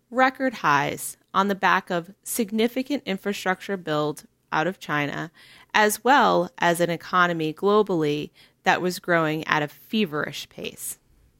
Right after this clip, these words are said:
A return to an inflationary environment has been predicted every year since two thousand and ten, given the massive amount of liquidity that I discussed earlier that has been infused by global central banks. And yet,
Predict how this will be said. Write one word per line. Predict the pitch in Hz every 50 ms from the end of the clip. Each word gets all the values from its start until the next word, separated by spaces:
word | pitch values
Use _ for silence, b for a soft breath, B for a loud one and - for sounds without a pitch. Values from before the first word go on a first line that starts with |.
| _ _ _ _ _ _ _ _ _ _
A | 247 262 277
return | 277 294 285 - - 359 415 415 370 240 208 208
to | - - 180 180
an | 175
inflationary | 175 165 - - 170 165 165 - - 170 156 147 147 147 147
environment | 147 147 147 143 139 139 143 143 139 143 143 143 143 - _ _ _ _ _ _
has | - 233 233 233 233 233
been | 247 233 233
predicted | 233 - 247 226 190 175 165 - - 156 151 151 143 151 160 - _ _ _ -
every | 165 175 190 226 247 254 247
year | 226 202 175 151 151 156 151 156 175 185 208 -
since | _ - - 185 170 170 -
two | - - 202 190
thousand | - 170 160 160 165 - 185 175
and | 170 165 165
ten, | - - 147 147 - - 160 160 - b b b b b b b b b b b
given | - 208 196 190 196 190
the | 185 175
massive | 175 170 165 156 170 185 - 196 175
amount | 175 170 165 151 151 156
of | 143
liquidity | 151 160 - - - 320 285 233 190 196 180
that | 160 175 165
I | 165 151
discussed | 151 160 160 - - - 170 160 - - - -
earlier | 208 220 220 202 185 165 151 147 147 147 151 b b b b b
that | _ 175
has | 170 170 170 -
been | 175 170 165
infused | 156 160 - - - 170 160 147 147 -
by | - 147 143
global | - 151 147 139 135 143
central | - - 151 139 - - 135
banks. | 127 139 - - - - - - - - _ _ _ _ _ _ _ _ _ _ _
And | 233 233 233 240
yet, | 294 349 277 202 202 -